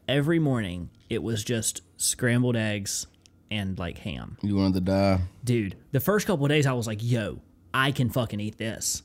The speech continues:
Speaker 1: Because there's a lot, like, I'm, I'm a picky eater. I'm in a different country. Like, there's a lot of food that I'm just not going to eat.
Speaker 2: Yeah.
Speaker 1: And I'm not gonna sit there and try to make, like, the locals accommodate to my taste. So I'm gonna just eat what I can when I can and just go from there, right? Get some chips, whatever.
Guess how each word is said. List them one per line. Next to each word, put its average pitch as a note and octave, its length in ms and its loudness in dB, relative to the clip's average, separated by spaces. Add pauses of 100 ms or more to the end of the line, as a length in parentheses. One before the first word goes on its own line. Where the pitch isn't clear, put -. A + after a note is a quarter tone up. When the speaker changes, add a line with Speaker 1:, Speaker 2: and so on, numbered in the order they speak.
(120)
Speaker 1:
Because F#3+ 240 2
there's A#3 140 4
a A#3 40 2
lot, A#3+ 160 2
like, G3+ 160 0
I'm, F#3+ 200 2
I'm G#3 160 4
a G3 60 2
picky E3 420 0
eater. C#3 240 4
I'm C3+ 100 2
in D3+ 60 4
a D3+ 40 4
different C#3+ 300 0
country. B2 480 0
Like, A2+ 300 0
there's D3 160 4
a E3 40 4
lot G3+ 200 4
of - 80 0
food E3+ 240 4
that C#3 100 4
I'm C#3 140 2
just C3+ 160 0
not C3 320 -2
going A2+ 300 -2
to F2 60 -6
eat. - 240 -8
Speaker 2:
Yeah. F2+ 280 0 (320)
Speaker 1:
And A#2+ 100 2
I'm F3 80 4
not F3 160 2
gonna D#3+ 140 2
sit D#3+ 160 2
there D3 180 2
and C3 100 2
try D3 140 2
to C3 80 2
make, C3 260 0
like, C3 200 0
the B2 80 0
locals A#2+ 440 0
accommodate A#2 460 0
to F#2+ 80 -6
my C3 200 -2
taste. - 500 -4 (600)
So F#3+ 120 0
I'm A3 60 4
gonna A3+ 120 4
just - 140 0
eat G#3 160 -2
what F#3+ 100 2
I E3 80 0
can D#3+ 380 2
when D3 120 2
I C#3 120 2
can C3 340 0
and A#2+ 140 2
just - 160 -4
go A#2 160 0
from G#2 140 -4
there, F2 200 -8
right? G#2+ 240 -4
Get G2+ 100 -8
some G2 120 -8
chips, - 320 -4
whatever. F2+ 320 -6